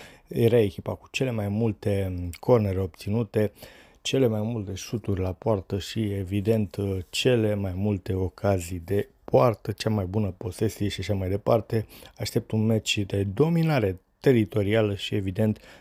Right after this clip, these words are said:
la final, um, A E K Atena să obțină cel puțin nouă lovituri de la colț. Cota, zic eu, că este excelentă, unu optzeci și cinci.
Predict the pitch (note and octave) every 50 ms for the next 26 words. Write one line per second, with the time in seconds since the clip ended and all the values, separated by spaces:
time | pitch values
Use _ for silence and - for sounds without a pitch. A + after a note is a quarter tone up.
0 | _ _ _ - B2 C3 C#3 B2+ - - G#2+ G2+ G2 G2 G2 F#2+ F#2+ F#2 F#2 F#2
1 | F2+ E2+ E2+ F2 E2+ E2 F#2 - - B2+ A#2+ G#2+ F#2+ - F#2+ F#2 F#2 - G#2 G2+
2 | F#2+ F#2+ F#2 - - - _ _ _ - - B2+ G#2+ - - - A2+ G#2+ G2 F#2
3 | - - - C3+ A#2+ G#2+ - G#2 - - A2+ A2 G#2 - _ _ - G#2+ A#2+ C3+
4 | C3 A#2+ A#2 A2+ G#2+ - _ A#2 A2+ G#2+ G2 F#2+ F2+ - A2 G2 - _ - -
5 | - _ _ A2+ A#2 A2+ G2+ F#2 F2+ - - A#2 A2+ G#2 - - _ - B2 A2
6 | - A2 G#2 F#2+ F#2+ G#2+ G2+ - G#2 F#2+ - G2+ G2 F#2 - - G2 F#2 - -
7 | G#2 G2 G2+ G2+ G2 - F#2+ F#2+ - _ _ A#2+ A2+ G#2+ G2+ G2 F2 E2+ F#2 F2+
8 | - - G#2+ A2 - - G#3 A3+ A#3 - -